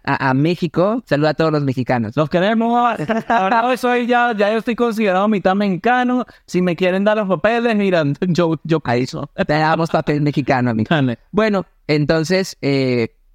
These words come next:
Speaker 1: termina Dragon Ball, eh, Z y Toei quiere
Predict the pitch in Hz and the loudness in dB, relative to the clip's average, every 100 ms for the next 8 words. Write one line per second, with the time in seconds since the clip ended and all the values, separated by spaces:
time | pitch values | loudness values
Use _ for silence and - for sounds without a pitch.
0 | _ - 156 170 196 190 175 170 170 170 | _ -2 0 2 2 2 0 2 0 2
1 | 175 180 175 175 180 147 139 139 135 - | 2 0 2 0 0 0 0 0 -2 -2
2 | 208 190 - 135 143 _ _ _ - _ | -2 -2 0 -2 -4 _ _ _ -20 _
3 | _ - 208 208 185 151 170 190 - 180 | _ -2 -2 0 0 2 0 -2 -2 0
4 | 151 160 165 | 0 0 -2